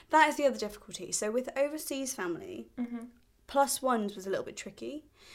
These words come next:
Speaker 1: because I might not usually invite, um, all of everyone's partners, es-, especially if
Speaker 2: Yeah.
Speaker 1: I don't know them quite well. Um, but if they're flying in,
Speaker 2: Yeah, you
Speaker 1: they
Speaker 2: don't
Speaker 1: are
Speaker 2: wanna
Speaker 1: on
Speaker 2: be
Speaker 1: the
Speaker 2: like,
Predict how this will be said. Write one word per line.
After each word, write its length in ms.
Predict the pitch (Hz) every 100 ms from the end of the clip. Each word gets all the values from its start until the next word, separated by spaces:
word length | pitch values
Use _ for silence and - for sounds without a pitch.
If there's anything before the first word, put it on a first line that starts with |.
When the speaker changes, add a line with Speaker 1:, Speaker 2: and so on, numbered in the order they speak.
| -
Speaker 1:
because 220 | 285 311
I 60 | 294
might 280 | 302 330 330
not 240 | 302 - -
usually 600 | 240 240 262 254 262 254
invite, 520 | 247 247 254 254 - - - - - _ -
um, 540 | 208 196 180 175 175 - - _ _ - - -
all 260 | 214 202 190
of 160 | 185 190
everyone's 420 | 202 202 190 185
partners, 540 | - 202 185 170 175 185
es-, 100 | 196
especially 300 | 226 233 202
if 60 | 220
Speaker 2:
Yeah. 40 |
Speaker 1:
I 40 | 226
don't 180 | 226
know 140 | 202 208
them 140 | 220
quite 220 | 226 233 226
well. 240 | 233 311 - - - - -
Um, 400 | 226 220 220 214 - _ _ _ - 208
but 340 | 240 175 - - -
if 120 | 254
they're 100 | 294
flying 380 | - 294 262 269
in, 360 | 220 - 247 247 - _ - - -
Speaker 2:
Yeah, 160 | 214
you 60 | 202
Speaker 1:
they 140 | 247 311
Speaker 2:
don't 100 | 330
Speaker 1:
are 40 |
Speaker 2:
wanna 100 | 302
Speaker 1:
on 60 | 349
Speaker 2:
be 60 |
Speaker 1:
the 60 | 302
Speaker 2:
like, 120 | 311